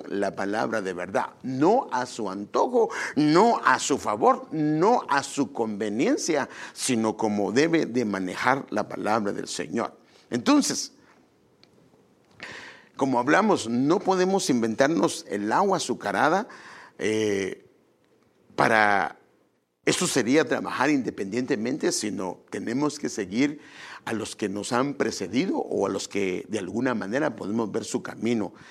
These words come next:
Entonces, fíjese, Timoteo no debe de seguir su propio camino.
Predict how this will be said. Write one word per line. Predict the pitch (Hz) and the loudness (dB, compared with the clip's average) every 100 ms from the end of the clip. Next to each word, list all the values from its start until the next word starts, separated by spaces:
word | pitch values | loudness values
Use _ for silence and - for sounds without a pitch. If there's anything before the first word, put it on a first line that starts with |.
| - - - | -20 -20 -10
Entonces, | - 135 139 107 | -2 0 0 -2
fíjese, | 139 117 - - - _ _ - - | -2 -2 -4 -10 -14 _ _ -20 -2
Timoteo | 143 127 127 165 226 247 190 - _ _ _ _ _ _ | 2 2 4 4 4 2 -2 -12 _ _ _ _ _ _
no | 123 151 151 139 | -6 0 2 0
debe | 123 139 220 233 | 2 4 4 2
de | 214 185 | 0 0
seguir | 127 110 175 208 | 0 -2 0 0
su | - 113 - | 0 -2 -2
propio | 143 156 - 151 | -2 -2 0 -2
camino. | - - 139 107 | -2 -2 0 -2